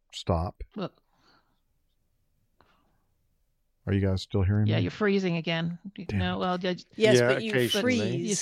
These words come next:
Speaker 2: freeze
Speaker 3: from time to time, and then we're
Speaker 2: moment.
Speaker 3: not sure if you've stopped talking or if it's just
Speaker 1: Huh? Uh.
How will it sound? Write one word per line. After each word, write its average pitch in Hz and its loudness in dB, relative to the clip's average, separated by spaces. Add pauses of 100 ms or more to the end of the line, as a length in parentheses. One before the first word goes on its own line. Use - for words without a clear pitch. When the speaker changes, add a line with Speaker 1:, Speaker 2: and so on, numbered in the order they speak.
Speaker 2:
freeze 185 -4
Speaker 3:
from 180 -6
time 170 -6
to 165 -10
time, 175 -6
and 175 -4
then 170 -4
we're 170 -4
Speaker 2:
moment. 170 -4
Speaker 3:
not 180 -4
sure 170 -4
if - -8
you've 156 -8 (440)
stopped 196 -4
talking 220 -2
or - -2
if - -10
it's 160 -8
just - -6 (180)
Speaker 1:
Huh? 117 10 (240)
Uh. 113 6